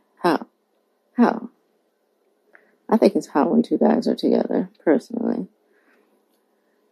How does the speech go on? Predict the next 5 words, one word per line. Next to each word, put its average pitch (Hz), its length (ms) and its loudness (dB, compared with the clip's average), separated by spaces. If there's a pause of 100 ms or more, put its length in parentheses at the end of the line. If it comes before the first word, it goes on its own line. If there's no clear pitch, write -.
(460)
So, - 460 -2 (1400)
but 202 200 0
I 233 120 4
love 208 240 6
men. 185 540 2